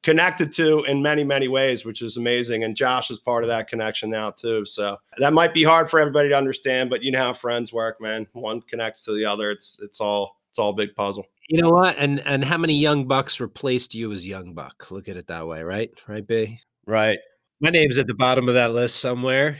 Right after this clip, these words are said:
Speaker 3: You're, you're in there. You're in there.
Speaker 1: Yeah, you're in there.
Speaker 2: B-Man, thanks, man.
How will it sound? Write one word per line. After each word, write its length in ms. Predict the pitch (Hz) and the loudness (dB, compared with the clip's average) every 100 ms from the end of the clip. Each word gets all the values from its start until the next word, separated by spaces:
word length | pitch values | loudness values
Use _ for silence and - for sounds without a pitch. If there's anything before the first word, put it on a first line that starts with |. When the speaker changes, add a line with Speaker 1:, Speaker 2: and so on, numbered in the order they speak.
| - | 0
Speaker 3:
You're, 240 | 156 175 | 4 4
you're 260 | 139 170 165 | 6 8 8
in 160 | 147 | 8
there. 420 | 123 120 120 117 _ _ - | 6 6 4 -2 _ _ -10
You're 200 | 127 135 | -4 -2
in 180 | 127 | -2
there. 300 | 110 107 107 95 _ _ | -2 -6 -8 -14 _ _
Speaker 1:
Yeah, 240 | - 127 139 | -4 -2 0
you're 240 | 135 135 | 0 -2
in 120 | 120 | -4
there. 260 | 117 117 113 _ _ | -8 -12 -14 _ _
Speaker 2:
B-Man, 360 | 131 127 123 98 - - | 0 4 2 2 -6 -4
thanks, 260 | - 135 - | 2 2 2
man. 240 | 127 113 | 0 0